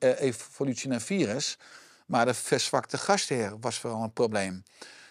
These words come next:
Dus veiligheid, dat is eigenlijk wat de hele maatschappij, de hele maatschappij wil je eigenlijk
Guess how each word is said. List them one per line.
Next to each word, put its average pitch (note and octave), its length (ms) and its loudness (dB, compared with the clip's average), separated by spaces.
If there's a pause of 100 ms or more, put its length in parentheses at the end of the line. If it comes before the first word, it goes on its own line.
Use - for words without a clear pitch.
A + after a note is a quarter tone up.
Dus B2 220 2
veiligheid, E3 800 6
dat C#3 80 0
is D3+ 60 -2
eigenlijk D3 180 2
wat C#3+ 140 2 (100)
de C#3 60 6
hele C#3 120 4
maatschappij, D3 720 2 (680)
de - 180 0
hele C#3 420 8
maatschappij C3+ 560 2
wil C3 80 4
je C3 80 6
eigenlijk C3 300 0